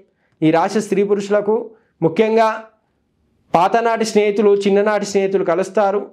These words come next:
ఆ స్నేహితుల ప్రోద్బలంతో మీరు నూతన వ్యాపారాన్ని ప్రారంభించబోతున్నారు. ఆ వ్యాపారం రైస్ మిల్ వ్యాపారం అవడం వల్ల మీరు అందులో లక్షలాది రూపాయలు గడించబోతున్నారు.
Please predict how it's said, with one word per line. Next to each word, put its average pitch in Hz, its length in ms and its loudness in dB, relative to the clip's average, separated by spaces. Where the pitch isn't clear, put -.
ఆ 165 100 2
స్నేహితుల 208 460 0
ప్రోద్బలంతో 208 760 -2
మీరు 208 220 0
నూతన 202 380 0
వ్యాపారాన్ని 196 600 -2
ప్రారంభించబోతున్నారు. 196 1160 -2
ఆ 165 100 2
వ్యాపారం 196 640 2
రైస్ 190 320 -2
మిల్ 226 140 0
వ్యాపారం 196 480 0
అవడం 202 260 -2
వల్ల 208 320 0
మీరు 180 400 0
అందులో 196 360 2
లక్షలాది 214 560 0
రూపాయలు 214 380 0
గడించబోతున్నారు. 202 920 -2